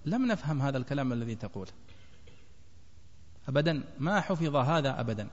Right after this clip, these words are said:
لم يحفظ أن واحد من قريش أو من العرب قال: "إن هذا الكلام الذي جئت به يا محمد غير مفهوم وغير واضح"، أبدًا.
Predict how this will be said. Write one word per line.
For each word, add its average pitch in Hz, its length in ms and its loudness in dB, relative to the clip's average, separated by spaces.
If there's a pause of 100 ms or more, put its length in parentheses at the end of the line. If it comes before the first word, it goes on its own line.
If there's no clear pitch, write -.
(640)
لم 220 200 6
يحفظ 156 380 2 (680)
أن 151 200 4
واحد 160 460 6 (300)
من 139 160 2
قريش 135 460 4
أو 135 120 0
من 139 120 2
العرب 165 360 4
قال: 151 380 4
"إن 151 420 0
هذا 147 220 2
الكلام 131 560 2
الذي 135 300 4
جئت 147 280 2
به 131 320 2
يا 131 100 2
محمد 190 540 2 (380)
غير 156 280 4
مفهوم 160 640 0
وغير 139 200 2
واضح"، 95 360 -4 (1120)
أبدًا. 117 320 2